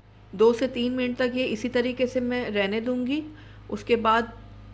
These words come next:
इसका ढक्कन हटाऊंगी। और ये देखिए, बहुत ही मज़ेदार सी हमारी तड़के वाली मूंग मसूर की दाल बनके तैयार है।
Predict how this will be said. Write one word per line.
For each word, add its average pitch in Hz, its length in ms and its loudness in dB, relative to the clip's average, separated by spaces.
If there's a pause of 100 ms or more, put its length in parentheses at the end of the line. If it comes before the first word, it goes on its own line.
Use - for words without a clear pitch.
(460)
इसका - 180 -4
ढक्कन 214 420 -2
हटाऊंगी। 233 520 -2 (2250)
और 180 100 -8
ये 190 120 0
देखिए, 190 460 0
बहुत 214 500 -2
ही 240 60 0
मज़ेदार 196 580 0
सी 226 160 -6
हमारी 208 420 -2
तड़के 208 400 -2
वाली 208 280 0
मूंग 202 280 -4
मसूर 202 200 -2
की 202 140 -4
दाल 190 300 0
बनके 190 300 -4
तैयार 180 540 -2
है। 269 120 -6